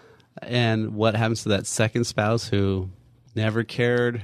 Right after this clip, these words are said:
didn't wanna handle it, didn't wanna know about it, <laughs> didn't wanna do it or something. I mean, if that's you, y-, you need to stop doing that,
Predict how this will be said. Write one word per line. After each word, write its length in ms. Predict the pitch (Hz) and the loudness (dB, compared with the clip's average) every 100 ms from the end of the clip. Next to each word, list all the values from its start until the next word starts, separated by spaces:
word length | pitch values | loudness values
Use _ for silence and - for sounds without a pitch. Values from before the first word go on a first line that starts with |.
| - | -2
didn't 220 | 101 98 | 0 2
wanna 220 | 104 98 | 2 2
handle 420 | 95 113 117 110 110 | 2 0 2 2 2
it, 160 | 104 | 0
didn't 220 | - 95 | -4 -2
wanna 200 | 101 95 | 0 -2
know 220 | 98 120 123 | -2 0 0
about 260 | 117 113 | 2 0
it, 200 | 117 - - - - | -2 -4 -12 -16 -16
<laughs> 140 | - | -4
didn't 420 | 135 120 95 135 | -2 -2 -2 -2
wanna 200 | 123 123 | 0 -2
do 300 | 110 135 131 | 0 0 2
it 220 | 127 120 | 0 0
or 120 | 120 117 | -2 -2
something. 440 | 123 120 123 120 - - - 123 | -2 0 0 -2 -6 -16 -16 -8
I 60 | 107 | 0
mean, 160 | 113 113 | 2 2
if 140 | 107 | 0
that's 300 | 127 143 - | 0 0 0
you, 400 | 131 120 98 101 - _ - | 0 2 0 -4 -8 _ -8
y-, 60 | |
you 380 | 127 127 - 127 | -4 -4 -2 0
need 120 | 131 | 2
to 60 | 113 | 0
stop 340 | - 113 - | 0 -2 0
doing 260 | 110 101 95 | 0 0 0
that, 240 | 95 - | -2 -4